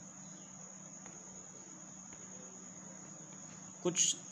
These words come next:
कुछ, कुछ, कुछ गड़बड़ है, कुछ गड़बड़ है। एक मिनट, मैं, मैं, मैं कुछ फिर से करता। अच्छा enable wondering mode मैंने ऑफ कर दिया, Sorry guys,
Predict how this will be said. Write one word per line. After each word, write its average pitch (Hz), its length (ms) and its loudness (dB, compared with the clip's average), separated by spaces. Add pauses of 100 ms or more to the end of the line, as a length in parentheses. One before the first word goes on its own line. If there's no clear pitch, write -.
(180)
कुछ, 175 220 12
कुछ, - 260 10
कुछ 185 280 10
गड़बड़ 143 340 12
है, 113 80 10
कुछ 160 240 10
गड़बड़ 131 340 12
है। 110 80 8 (1900)
एक 120 200 10
मिनट, 127 140 10
मैं, 135 160 12
मैं, 156 180 12
मैं 156 160 12
कुछ 160 180 10
फिर 156 180 12
से 160 160 12
करता। 156 220 12
अच्छा 170 140 12
enable 196 400 12
wondering 196 480 12
mode 202 120 12
मैंने 196 200 12
ऑफ 165 320 12
कर 165 120 12
दिया, 156 160 12
Sorry 151 240 12
guys, 160 240 12